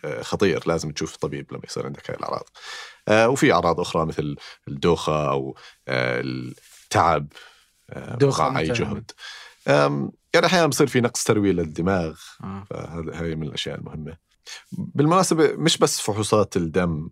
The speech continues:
Speaker 1: اللي بتساعدنا نعرف هاي الأشياء، برضو في فحوصات مخبرية،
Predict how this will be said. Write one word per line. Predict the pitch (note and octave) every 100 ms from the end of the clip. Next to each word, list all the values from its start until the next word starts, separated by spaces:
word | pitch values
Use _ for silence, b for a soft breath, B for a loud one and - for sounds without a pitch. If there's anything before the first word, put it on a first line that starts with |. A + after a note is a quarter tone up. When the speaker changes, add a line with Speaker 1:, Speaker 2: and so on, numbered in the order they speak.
| _
Speaker 1:
اللي | - - D#2+ D#2 - _ _ _ _ _
بتساعدنا | D2+ - E2 D#2 D2+ D#2+
نعرف | D#2+ - - - _ _
هاي | -
الأشياء، | D2 - E2+ G2
برضو | C3 A#2
في | A2+ B2
فحوصات | G#2+ G2+ F#2+ G#2+ G2 - F2+
مخبرية، | E2+ - F#2+ A#2 G#2+ G#2